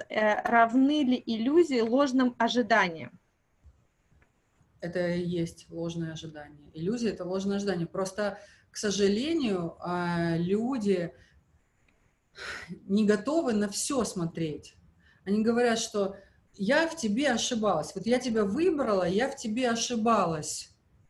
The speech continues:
Speaker 2: Но ведь у меня были ложные ожидания.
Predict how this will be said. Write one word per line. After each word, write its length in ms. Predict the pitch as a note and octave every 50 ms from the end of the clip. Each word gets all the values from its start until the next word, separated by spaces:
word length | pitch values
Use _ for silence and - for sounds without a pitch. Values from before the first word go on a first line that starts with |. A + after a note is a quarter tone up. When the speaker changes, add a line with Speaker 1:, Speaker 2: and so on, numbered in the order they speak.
| _ _ _ _ _ _ _ _ _ _ _ _ _ _ _ -
Speaker 2:
Но 640 | G3+ G#3 A3+ A#3 A#3+ B3 A#3+ A#3+ A#3+ - - - _ _ _
ведь 360 | - G3 G#3+ A#3 A3+ A3+ - G3+ - - _ -
у 60 | G#3+
меня 260 | A3+ A#3 A#3+ C4 C#4 C4
были 220 | A#3 B3+ A#3+ A#3+
ложные 500 | A#3+ A#3 B3+ B3+ A#3+ A3+ A#3 A#3 A3+ A3+
ожидания. 720 | A3+ A3 A#3+ A#3 G#3+ G3+ F3+ E3 D#3 D3+ D3 C#3+ C#3+ -